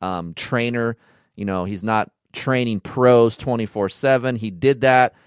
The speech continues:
He's trained normal guys, so he gets that part of it. Um,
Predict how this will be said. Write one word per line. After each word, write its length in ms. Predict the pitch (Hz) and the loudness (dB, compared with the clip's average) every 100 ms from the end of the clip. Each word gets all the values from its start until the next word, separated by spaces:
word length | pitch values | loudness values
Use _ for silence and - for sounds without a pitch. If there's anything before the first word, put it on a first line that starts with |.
| _ _ | _ _
He's 180 | 110 - | -12 -10
trained 380 | - 117 101 | -6 -4 -2
normal 280 | 107 120 110 | -2 0 -2
guys, 400 | 101 120 120 113 | 2 4 4 2
so 160 | - 104 | -2 -4
he 120 | 104 | -4
gets 360 | 92 120 117 95 | -6 -4 -4 -4
that 440 | 87 107 110 - | -2 0 0 -4
part 320 | - 104 101 | -4 -4 -4
of 100 | 80 | -8
it. 120 | 65 _ | -18 _
Um, 320 | 101 101 90 | -8 -6 -8